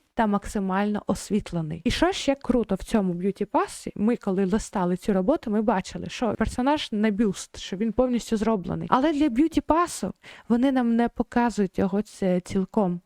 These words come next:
Бо задача б'юті пасу не у тому, щоб показати, як класно ти все зробила, а для того, щоб розповісти історію. І саме це дуже круто тут зроблено. Те ж саме,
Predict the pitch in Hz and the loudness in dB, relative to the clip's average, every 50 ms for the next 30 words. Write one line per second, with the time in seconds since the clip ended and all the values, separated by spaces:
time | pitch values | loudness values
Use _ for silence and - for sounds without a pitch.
0 | _ - - - - - _ 196 208 226 202 233 220 196 220 240 - - - 226 | _ -20 -20 -20 -20 -12 _ 0 0 2 2 2 2 2 2 0 0 -2 -2 0
1 | 202 220 220 - 233 - - 208 220 226 - - 214 190 196 196 185 190 - 214 | 0 0 2 0 -2 0 2 0 0 0 0 -2 -2 0 2 2 0 0 0 0
2 | 247 277 247 190 180 - - 202 - - 208 - 202 180 202 202 190 - 180 175 | 0 0 0 -2 -4 -6 -8 -8 -8 -10 -8 -6 -4 -2 -2 -2 0 0 0 0
3 | 175 - 196 190 190 185 - - 175 160 - 175 - - 185 175 - 180 190 170 | 0 0 0 0 0 0 -2 -4 -6 -6 -6 -10 -8 -8 -6 -6 -4 -4 -4 -2
4 | 175 190 185 - _ - 311 302 226 277 294 302 - 339 330 320 302 277 - 294 | -2 -2 -2 0 _ 2 2 4 2 2 0 2 2 2 2 2 0 0 -2 -4
5 | - - 277 269 - - 294 294 285 277 254 - - 220 226 226 - - - 233 | -2 -2 -2 -4 -2 -2 -2 0 0 0 -2 -2 -2 -2 -2 -2 0 0 0 0
6 | 214 190 175 170 - - - - 233 233 254 285 311 - - - 233 220 220 208 | 2 0 0 0 0 0 0 0 0 0 2 0 -2 -2 -2 -2 -2 -2 0 -2
7 | 214 190 220 208 214 196 226 - - - - 180 180 - - 185 - - 170 - | -2 0 0 0 2 0 -2 -4 -2 -2 -2 -2 -2 -4 -6 -6 -4 -6 -4 -2
8 | - 190 185 175 165 - 170 160 160 170 170 - 220 214 214 - - - - 208 | 0 0 0 0 0 -2 -4 -4 -4 -4 0 2 2 2 2 0 -2 -2 0 2
9 | 175 170 165 165 160 175 | 2 2 0 -2 -4 -6